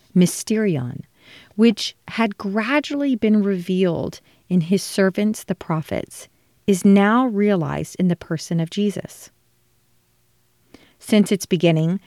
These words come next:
creation was waiting for the presence of the creature in whom God's image would be fully embodied. The unfolding history was waiting for God himself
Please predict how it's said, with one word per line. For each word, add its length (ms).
creation 760
was 220
waiting 680
for 200
the 80
presence 760
of 120
the 100
creature 640
in 100
whom 340
God's 520
image 480
would 120
be 120
fully 640
embodied. 720
The 260
unfolding 840
history 640
was 160
waiting 440
for 200
God 380
himself 840